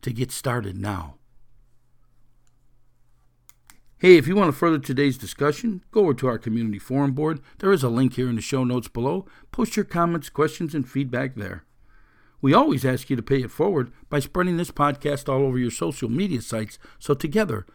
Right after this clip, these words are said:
we can reach this world. If you'd ever like to have a topic discussed on this show, maybe you got something you're struggling with, just reach out to me at my email, which is coach p at inspiring them dot com. That is coach p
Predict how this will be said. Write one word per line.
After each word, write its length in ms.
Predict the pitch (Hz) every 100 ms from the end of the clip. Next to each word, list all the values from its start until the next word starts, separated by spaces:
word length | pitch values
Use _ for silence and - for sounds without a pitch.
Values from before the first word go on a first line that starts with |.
| - -
we 100 | 147
can 160 | 139 107
reach 220 | 135 -
this 240 | 127 131
world. 380 | 107 98 76 - - _ - - - _ _ - - - _ _ - - _ - - - _ _ - - - - _ _ - -
If 120 | 113
you'd 140 | 139 160
ever 160 | 175
like 160 | 175 151
to 80 | 160
have 140 | 147
a 40 |
topic 440 | 127 - 175 190 -
discussed 440 | 165 - 190 -
on 120 | 190
this 140 | 185 180
show, 300 | - 190 185
maybe 260 | 147 135
you 60 | 156
got 120 | 147
something 240 | - 170 151
you're 80 |
struggling 440 | 135 - 170 196 190
with, 200 | 208 - - - -
just 200 | - 226
reach 220 | 139 127
out 180 | 120 -
to 80 |
me 160 | 113 120
at 60 | 110
my 220 | 139 170
email, 460 | 123 127 120 120
which 200 | 113 -
is 120 | 95 -
coach 380 | - 165 -
p 280 | - 123 117 - _ -
at 120 | 147
inspiring 640 | 143 - 139 147 147 151 123
them 280 | 120 110
dot 340 | 104 98 101 -
com. 380 | 151 151 151 - - -
That 140 | 160
is 160 | 156 -
coach 340 | 151 151 -
p 360 | - 101 92